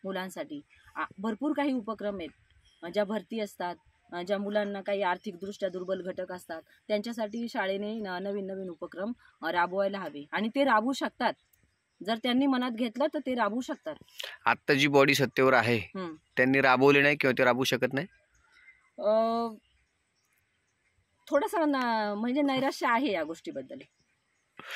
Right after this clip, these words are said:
Speaker 2: बरं, चला, शिक्षण संस्था आहे,
Speaker 1: हम्म.
Speaker 2: एक पवित्र शिक्षण संस्था आहे.
Speaker 1: पवित्र
Speaker 2: पवित्र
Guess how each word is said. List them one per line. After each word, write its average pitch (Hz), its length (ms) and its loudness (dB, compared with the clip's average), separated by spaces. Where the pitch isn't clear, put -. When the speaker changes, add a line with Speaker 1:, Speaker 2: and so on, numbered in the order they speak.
Speaker 2:
बरं, 175 180 6
चला, 160 200 4
शिक्षण 185 360 4
संस्था 151 400 4
आहे, 104 100 4
Speaker 1:
हम्म. 117 440 -8
Speaker 2:
एक 120 220 -2
पवित्र 160 340 6
शिक्षण 120 320 0
संस्था 107 300 0
आहे. 233 80 -2
Speaker 1:
पवित्र 220 180 -6
Speaker 2:
पवित्र 143 500 6